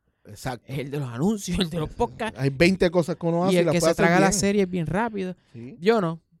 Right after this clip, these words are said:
Speaker 2: Lo único que hago bien es maybe, dicen. Pues me, que me siento aquí,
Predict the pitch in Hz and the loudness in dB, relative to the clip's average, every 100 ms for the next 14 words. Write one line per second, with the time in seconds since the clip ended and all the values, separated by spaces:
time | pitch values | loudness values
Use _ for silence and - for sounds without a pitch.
0 | _ 151 - - - - 165 170 165 180 | _ -16 -16 -14 -12 -4 2 6 6 6
1 | 214 233 220 214 214 214 226 214 208 - | 4 2 0 2 2 2 0 -4 -6 -10
2 | _ 151 175 196 180 143 143 131 127 143 | _ -6 -2 -2 -2 -6 -8 -16 -12 -12
3 | - 143 117 - _ 139 135 131 139 143 | -10 -14 -16 -20 _ -10 -10 -8 -8 -6
4 | 196 233 339 403 370 330 | -8 -10 -10 -10 -10 -14